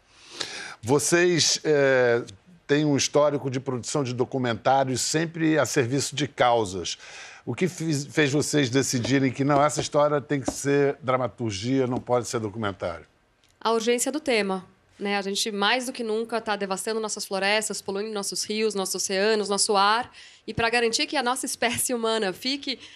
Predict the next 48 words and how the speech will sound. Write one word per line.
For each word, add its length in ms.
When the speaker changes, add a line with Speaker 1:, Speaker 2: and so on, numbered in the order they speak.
Speaker 2:
numa 220
boa 440
aqui, 260
neste 300
planeta 340
que 100
a 20
gente 240
ama, 400
a 100
gente 240
precisa 340
virar 160
ativista 360
todo 180
mundo, 260
né? 200
Não 180
é 220
um, 180
pra 140
você 220
ser 120
ativista, 400
você 100
não 60
precisa 180
ser 120
um, 120
um 160
herói. 520
Você 220
pode 260
fazer 220
pequenos 320
ativismos 340
na 60
sua 160
casa, 440
mudanças 380
de 100
hábitos, 500
até 220
trabalhar 320
numa 140
organização, 480
claro, 380
mas 200